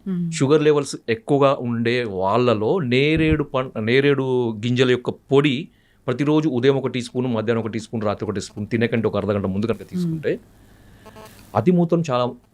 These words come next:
Speaker 2: అద్భుతంగా తగ్గుతుంది. ఇది నేను చెప్పింది కాదు,
Speaker 1: Hmm.
Speaker 2: ఇది అనుభవపూర్వకంగా మన పూర్వీకులు చెప్పింది, ప్లస్ మన గ్రంథాల్లో నిక్షిప్తం చేయబడింది. So, అంత అద్భుతమైనది.
Speaker 1: Hmm.
Speaker 2: ఇంకొకటి నేరేడు,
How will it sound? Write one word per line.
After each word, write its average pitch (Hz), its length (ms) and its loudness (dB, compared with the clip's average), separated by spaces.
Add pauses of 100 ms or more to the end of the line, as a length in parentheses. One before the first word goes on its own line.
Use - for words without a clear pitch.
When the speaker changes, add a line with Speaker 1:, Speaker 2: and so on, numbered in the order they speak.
(180)
Speaker 2:
అద్భుతంగా 135 460 2
తగ్గుతుంది. 92 420 -4
ఇది 113 100 -6
నేను 147 220 0
చెప్పింది 165 280 2
కాదు, 120 260 2
Speaker 1:
Hmm. 165 300 -8
Speaker 2:
ఇది 98 380 -4
అనుభవపూర్వకంగా 131 800 2
మన 123 160 2
పూర్వీకులు 123 500 -2
చెప్పింది, 131 540 0 (100)
ప్లస్ 151 220 2
మన 165 180 0
గ్రంథాల్లో 123 400 2
నిక్షిప్తం 120 440 -6
చేయబడింది. 76 380 -10 (680)
So, 180 80 4
అంత 170 260 4
అద్భుతమైనది. 131 560 0 (220)
Speaker 1:
Hmm. 175 120 -6
Speaker 2:
ఇంకొకటి 202 440 0 (140)
నేరేడు, 127 420 2